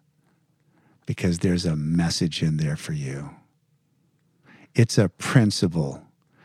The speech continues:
It's called the principle of paying attention to people. And you can do it in your home group meeting just by sitting still and listening.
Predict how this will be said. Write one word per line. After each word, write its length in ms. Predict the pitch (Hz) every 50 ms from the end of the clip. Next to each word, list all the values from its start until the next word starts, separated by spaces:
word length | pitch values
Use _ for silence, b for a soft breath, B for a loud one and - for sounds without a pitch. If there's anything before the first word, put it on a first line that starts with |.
| b b b b -
It's 120 | 117 -
called 220 | - - 113 98
the 80 | - 87
principle 640 | - - - - 120 110 110 - 113 107 113 104 98
of 140 | 82 76 -
paying 260 | 101 101 95 95 92
attention 560 | 82 - - - - 101 95 87 - 95 82
to 80 | 78 73
people. 580 | - - 82 76 71 - - 76 67 65 - _ _ _ _ _ _ _ b b b b b b b b b b b
And 140 | - 95 92
you 80 | 98
can 200 | - - 98 95
do 260 | 90 113 117 131 127
it 100 | 107 95 - -
in 80 | 95
your 140 | 90 85 82
home 300 | 78 - 110 101 101 104
group 300 | 95 98 95 92 95 101
meeting 480 | 92 95 104 110 98 85 73 73 - b b b b b b
just 240 | - - 104 - -
by 120 | - 87
sitting 500 | 82 - - - - - 120 107 107 107
still 360 | 98 - - - 107 98 95 101
and 140 | 101 87
listening. 760 | 78 76 78 82 90 92 92 - - - 78 73 71 71 69